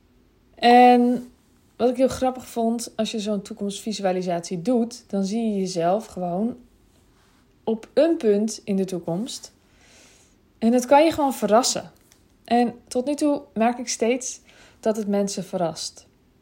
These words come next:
Wat ze dan zien. En wat doe je daar dan mee? Ja, je hoeft natuurlijk niet je hele leven dan zo te plannen dat je,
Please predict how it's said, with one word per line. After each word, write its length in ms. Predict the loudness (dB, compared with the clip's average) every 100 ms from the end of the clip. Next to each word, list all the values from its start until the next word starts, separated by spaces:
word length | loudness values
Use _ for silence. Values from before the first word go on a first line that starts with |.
| _ _ _ _ _ _ -20 _ -8
Wat 200 | -6 -6
ze 120 | -8
dan 180 | -8 -8
zien. 380 | -6 -6 -8 -14 _ _ _ _ _ _ -20 -20 _ _ _ _
En 140 | 2
wat 120 | 4 6
doe 80 |
je 120 | 6 8
daar 120 | 8
dan 160 | 8
mee? 200 | 4 2
Ja, 100 | 4
je 120 | 4 2
hoeft 200 | 0 -2
natuurlijk 360 | -2 0 0
niet 120 | 0
je 80 | 0
hele 280 | 0 2 2
leven 340 | 2 2 0
dan 160 | -2 0
zo 180 | 2 2
te 100 | 0
plannen 460 | -2 0 0 -2
dat 240 | 0 -2 -2
je, 420 | -2 -2 -4